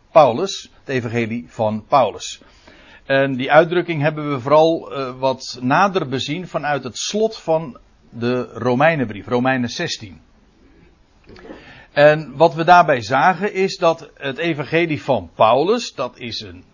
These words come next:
geheimenis, een verborgenheid, dat ajonenlang of wereldtijdperken lang verzwegen is, niet geopenbaard, maar nu wel en wel aan Paulus bekendgemaakt.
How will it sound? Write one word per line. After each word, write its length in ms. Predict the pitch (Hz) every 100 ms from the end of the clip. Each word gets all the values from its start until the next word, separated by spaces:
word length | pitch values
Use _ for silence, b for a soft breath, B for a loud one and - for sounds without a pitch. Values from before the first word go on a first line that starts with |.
| _
geheimenis, 1400 | - - 123 - 87 113 123 131 147 214 247 - - -
een 220 | 151 123
verborgenheid, 1120 | - - 80 80 139 - 170 147 151 214 - - B B B
dat 260 | 143 -
ajonenlang 1300 | 143 127 95 143 202 233 220 226 220 180 131 165 151 - B B
of 380 | 135 - - - - - 101
wereldtijdperken 1040 | 185 240 208 - 208 190 185 196 175 156
lang 320 | 151 139 110
verzwegen 640 | - 101 110 160 190 185 170
is, 340 | 180 170 -
niet 460 | 104 117 156 214 233
geopenbaard, 920 | - 160 135 113 110 113 127 135 - B B B B
maar 360 | 135 147 175
nu 500 | 139 127 180 233 233 - _ - 92
wel 440 | 127 147 214 254 _
en 140 | 143
wel 300 | 120 139 196 -
aan 260 | 117 80 - _
Paulus 500 | 104 110 202 254 233
bekendgemaakt. 1120 | 165 165 185 190 - 185 175 214 240 - -